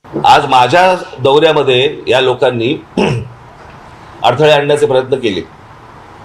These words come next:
उद्या जर माझं मोहोळ उठलं ना, यांना निवडणुकीला एकही सभा पण घेता येणार नाही.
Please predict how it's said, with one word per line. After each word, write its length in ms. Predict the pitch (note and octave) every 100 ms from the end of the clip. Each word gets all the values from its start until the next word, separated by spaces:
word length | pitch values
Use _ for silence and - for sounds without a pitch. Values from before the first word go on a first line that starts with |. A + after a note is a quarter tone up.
| - - - - - C3
उद्या 200 | D3 E3
जर 180 | F3
माझं 420 | C#3+ B2 B2+ F3+ F#3+
मोहोळ 220 | F3 F#3
उठलं 340 | E3 D3+ C3+
ना, 140 | A2+ E3+ - - - - - - - - - - - - A#2+
यांना 160 | D#3
निवडणुकीला 520 | D#3 D3+ E3+ F3 F3
एकही 340 | E3 D3+ F3 F#3
सभा 220 | D3 D3+
पण 180 | E3+ E3
घेता 220 | D3+ D#3
येणार 200 | D#3 D#3+
नाही. 200 | C#3